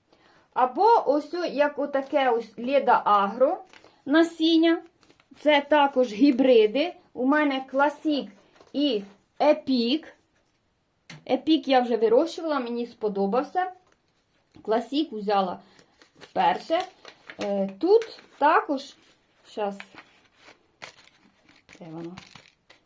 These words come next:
Тут по десять насінин, воно також оброблене, бачите, зелененьке. Там рожеве, тут зелене. Тобто, е, виробник уже підготував насіння до висівання. Е, то ми його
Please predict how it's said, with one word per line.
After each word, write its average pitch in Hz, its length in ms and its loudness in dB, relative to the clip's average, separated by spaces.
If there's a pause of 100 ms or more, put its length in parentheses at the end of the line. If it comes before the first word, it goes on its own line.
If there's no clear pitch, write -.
(200)
Тут 294 220 -2
по 269 120 2
десять 262 440 2
насінин, 233 580 -4 (400)
воно 294 300 6
також 311 580 0 (160)
оброблене, 185 720 2
бачите, 240 380 2
зелененьке. 190 640 -2
Там 226 240 -2
рожеве, 233 440 0
тут 196 240 -6
зелене. 165 400 -8 (680)
Тобто, 208 480 -2 (280)
е, 214 120 -6
виробник 339 640 2
уже 302 340 2 (120)
підготував 285 920 0
насіння 269 640 0
до 277 420 0
висівання. 233 960 0 (560)
Е, 214 320 -2 (140)
то 320 340 4
ми 277 180 4 (580)
його 311 640 4